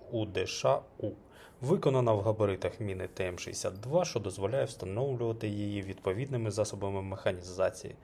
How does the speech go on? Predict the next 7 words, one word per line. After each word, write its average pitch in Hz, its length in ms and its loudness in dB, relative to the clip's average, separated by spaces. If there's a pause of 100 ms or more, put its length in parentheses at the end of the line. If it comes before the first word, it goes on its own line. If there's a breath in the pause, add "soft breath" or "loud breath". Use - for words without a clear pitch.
(420 loud breath)
Передбачає 107 680 4
можливість 104 580 0
дистанційної 101 760 -4
активації. 95 1200 -4 (320 loud breath)
Споряджена 98 680 4
металохлоридною 92 920 0
сумішчю. 90 680 -8